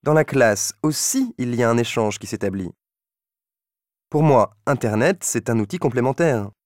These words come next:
J'aimais quand j'étais en classe et que mes professeurs savaient favoriser cette interaction, parce qu'on échangeait des idées avec les autres élèves. C'était motivant aussi, car ils étaient tout près et la communication était directe et instantanée.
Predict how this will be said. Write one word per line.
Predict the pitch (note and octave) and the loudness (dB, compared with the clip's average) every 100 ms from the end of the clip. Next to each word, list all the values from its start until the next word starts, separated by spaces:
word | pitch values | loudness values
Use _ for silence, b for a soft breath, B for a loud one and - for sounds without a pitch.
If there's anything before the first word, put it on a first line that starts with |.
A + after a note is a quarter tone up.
| _ _ _ _ _ _ _ _ _ | _ _ _ _ _ _ _ _ _
J'aimais | F#2+ G2+ D3+ C4+ | -4 0 0 2
quand | A3 | 2
j'étais | F3 D#3+ | 0 2
en | C3+ | 0
classe | C3 B2+ C3 C#3+ - - | 2 2 2 0 -8 -8
et | A#2 | -6
que | C3 | -2
mes | A#2+ | -2
professeurs | B2 C3 B2 - C3 C3 | -2 -4 -4 0 0 0
savaient | - B2 A#2+ | -2 0 0
favoriser | C3 A#2 A#2 A#2 A#2 | 0 0 0 0 -2
cette | B2 A#2 | -2 -4
interaction, | G#2+ A2+ A2+ - A#2 B2 _ _ _ _ _ | -2 0 -2 -2 -4 -6 _ _ _ _ _
parce | A2+ - | -4 -2
qu'on | A#2+ A2+ | 0 2
échangeait | D3 D#3 C#3+ C3 D3+ | 2 2 0 0 0
des | B2 G#2 | 0 -2
idées | F2+ A#2 | -2 2
avec | F#3 B2 B2 | 2 0 0
les | G#2+ A2+ | 0 -2
autres | D#3+ E3 C3 | 0 0 2
élèves. | G2+ G2+ G#2 _ _ _ _ _ _ _ _ _ _ | 0 -2 -6 _ _ _ _ _ _ _ _ _ _
C'était | - D3+ A#3 | -8 -2 0
motivant | G3+ F#3 G#3+ | 2 0 2
aussi, | A3+ D3+ - C#4 G3+ F3 | 2 0 -2 -4 -4 -2
car | C#3+ C3+ | 0 2
ils | C#3+ | 2
étaient | F3 F#3+ | 0 -2
tout | - A#3+ | -2 -6
près | - - F3 D4+ | -6 -2 0 0
et | - | 0
la | C#3 | -2
communication | B2 D#3+ F3+ C#3+ D3+ C4 | 0 2 2 0 -4 -2
était | G#3 B2+ | -2 -4
directe | A#2 F3 B3 - | -4 -4 -4 -2
et | B2 | -2
instantanée. | E3+ - G3+ G3+ A#3+ | 0 -2 -2 -2 -2